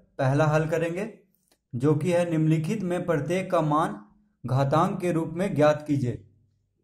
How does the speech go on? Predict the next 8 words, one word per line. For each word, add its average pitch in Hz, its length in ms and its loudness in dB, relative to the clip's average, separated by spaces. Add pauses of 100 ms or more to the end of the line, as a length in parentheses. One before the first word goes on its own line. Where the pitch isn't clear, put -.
(760)
तो 135 60 -2
देखिए 143 340 0
पहला 165 380 2
का 190 180 2 (920)
ए 156 160 2
है 180 180 4
उनचास 165 520 2
का 202 180 2